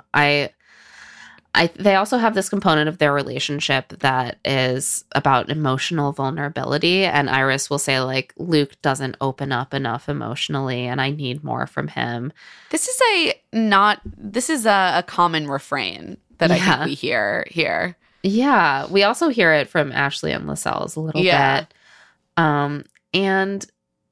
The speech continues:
Speaker 1: we also, like, a-, at first, I, Luke is like, "She needs more from me. I want, I don't want her to feel, like,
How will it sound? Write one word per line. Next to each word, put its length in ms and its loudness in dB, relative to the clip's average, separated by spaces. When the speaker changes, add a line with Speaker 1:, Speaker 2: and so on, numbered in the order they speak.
Speaker 1:
we 180 4
also, 460 2
like, 400 2
a-, 200 -4
at 180 0
first, 440 0
I, 180 2
Luke 280 0
is 100 0
like, 220 2
"She 260 -2
needs 220 -2
more 180 4
from 160 -6
me. 380 0
I 100 -2
want, 260 0
I 60 0
don't 120 0
want 160 0
her 100 -4
to 80 -6
feel, 340 0
like, 320 -4